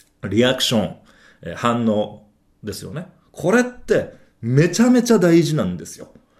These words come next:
えー、人間関係を作っていく上において。うん。めちゃめちゃ大事なんです。印象を、えー、良くするというか、関係を作っていく、良好にする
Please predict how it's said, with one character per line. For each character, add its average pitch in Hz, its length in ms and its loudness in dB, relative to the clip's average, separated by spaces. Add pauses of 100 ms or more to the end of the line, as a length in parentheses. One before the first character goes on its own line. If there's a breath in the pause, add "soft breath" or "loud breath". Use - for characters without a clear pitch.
(160)
え 85 200 -10
ー、 107 60 -4
人 135 180 2
間 131 220 2
関 131 300 -2
係 107 160 4
を 165 120 4
作 - 220 -6
っ 143 40 -2
て 101 260 -6
い 87 80 -8
く - 340 -2
上 120 160 0
に 113 80 -6
お 90 100 -10
い 78 60 -14
て。 90 140 -20 (680)
う 107 40 -14
ん。 82 260 -10 (140)
め 123 100 0
ち 147 100 -6
ゃ 202 60 0
め 202 100 2
ち 190 80 0
ゃ 190 60 4
大 156 220 4
事 139 100 -2
な 117 120 -2
ん - 60 -12
で - 60 -20
す。 - 160 -20
印 156 380 0
象 143 120 2
を、 143 380 0 (160 loud breath)
え 104 220 2
ー、 - 0 -
良 135 140 6
く - 100 -6
す 123 100 -10
る 101 340 -4
と 110 100 0
い 92 100 -2
う - 20 -8
か、 - 240 -14 (120)
関 147 240 0
係 147 100 4
を 160 100 2
作 143 200 -6
っ - 20 -4
て 110 180 -2
い - 80 0
く、 104 260 -2
良 135 200 4
好 135 160 0
に 127 100 -4
す - 180 -8
る 101 260 -6